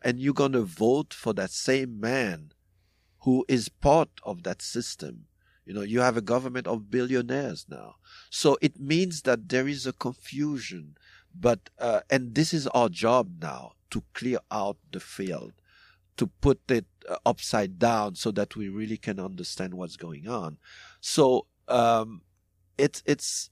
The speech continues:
you know, we are all part of that confusion somehow, you know. We are bombarded every day with information that are not legitimate information, that are s-, mostly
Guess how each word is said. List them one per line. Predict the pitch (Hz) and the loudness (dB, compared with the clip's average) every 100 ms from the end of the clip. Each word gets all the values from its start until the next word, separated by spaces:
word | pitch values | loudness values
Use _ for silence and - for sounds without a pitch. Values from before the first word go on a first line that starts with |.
| _ | _
you | 156 | 2
know, | 156 113 - - | 4 2 0 -6
we | 113 151 175 | 2 6 6
are | 156 | 6
all | - 139 | 8 6
part | - 151 139 139 | 6 4 4 2
of | 98 | -2
that | 98 - | -4 -6
confusion | - 92 - 90 87 - - _ | -10 -10 -10 -10 -10 -14 -18 _
somehow, | - - 80 156 - - _ | -12 -10 -10 -12 -16 -16 _
you | - | -16
know. | 90 92 - - _ _ | -12 -12 -14 -20 _ _
We | 110 131 | 2 6
are | 127 | 6
bombarded | 113 110 110 95 110 120 101 85 | 4 0 0 2 4 4 0 -4
every | 107 107 104 | -4 -4 -6
day | 90 98 104 98 | -6 -4 -2 -4
with | 80 92 82 - | -6 -10 -14 -16
information | 92 87 - 90 92 110 107 98 85 | -16 -10 -8 -8 -6 -8 -8 -10 -10
that | 92 - | -12 -10
are | 92 | -10
not | 87 98 - | -10 -12 -10
legitimate | 92 85 101 107 - 85 - - | -12 -10 -12 -12 -12 -12 -16 -20
information, | 78 - 65 69 65 - - _ _ - _ | -20 -20 -20 -18 -16 -16 -18 _ _ -20 _
that | 90 90 | -8 -4
are | 98 92 | -2 -4
s-, | - 107 | -8 -10
mostly | 107 107 - | -10 -8 -8